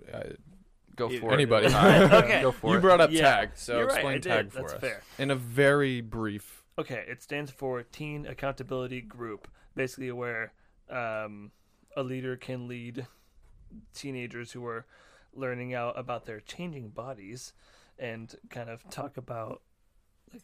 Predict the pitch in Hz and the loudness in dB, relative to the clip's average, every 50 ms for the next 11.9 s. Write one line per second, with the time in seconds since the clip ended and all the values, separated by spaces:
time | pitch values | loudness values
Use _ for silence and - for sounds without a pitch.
0 | _ _ - 151 139 131 - 175 175 165 156 131 - 143 143 139 139 139 135 135 | _ _ -4 -4 -4 -2 -4 -6 -6 -6 -6 -8 -4 -2 0 0 0 -2 -2 -4
1 | - - - 131 135 131 127 123 123 127 - _ - 143 131 127 - 135 131 123 | -6 -10 -12 -10 -10 -8 -8 -8 -10 -12 -14 _ -6 -6 -6 -6 -6 -10 -10 -10
2 | - - - - 127 117 120 120 117 - - - - - - 139 131 123 117 117 | -10 -14 -12 -8 -6 -4 -4 -6 -6 -8 -20 -20 -20 -16 -12 -10 -10 -8 -8 -10
3 | 117 117 110 - _ _ _ _ _ _ _ _ _ _ _ _ _ _ - - | -12 -14 -16 -18 _ _ _ _ _ _ _ _ _ _ _ _ _ _ -10 -8
4 | 135 123 123 127 123 117 - - 120 - 123 - - 117 120 113 107 107 110 - | -6 -6 -6 -6 -8 -8 -8 -12 -10 -10 -10 -12 -12 -10 -10 -10 -10 -10 -10 -12
5 | 87 - - - _ _ _ _ - _ _ _ _ - - - - _ _ - | -12 -14 -14 -16 _ _ _ _ -20 _ _ _ _ -20 -20 -20 -20 _ _ -20
6 | - _ - - 135 113 123 117 117 104 - - - - _ _ _ _ _ _ | -20 _ -14 -14 -12 -12 -12 -14 -14 -18 -20 -20 -20 -20 _ _ _ _ _ _
7 | _ _ _ _ _ _ _ _ _ _ - 240 226 247 180 160 - 135 120 113 | _ _ _ _ _ _ _ _ _ _ -14 -12 -10 -10 -10 -10 -12 -12 -14 -14
8 | - - 113 113 117 - - - _ _ _ _ _ - - - - 120 107 104 | -14 -14 -16 -16 -16 -18 -20 -20 _ _ _ _ _ -20 -20 -18 -16 -16 -16 -16
9 | 98 113 117 120 _ _ _ _ _ _ - - 143 139 - - - - _ _ | -16 -18 -18 -20 _ _ _ _ _ _ -20 -20 -18 -16 -18 -18 -20 -20 _ _
10 | - 202 196 - _ _ _ _ _ _ _ _ _ _ _ _ _ _ _ _ | -6 -6 -6 -6 _ _ _ _ _ _ _ _ _ _ _ _ _ _ _ _
11 | _ _ _ _ _ _ _ _ _ _ _ _ _ - 135 147 143 - | _ _ _ _ _ _ _ _ _ _ _ _ _ -8 -4 -4 -2 -4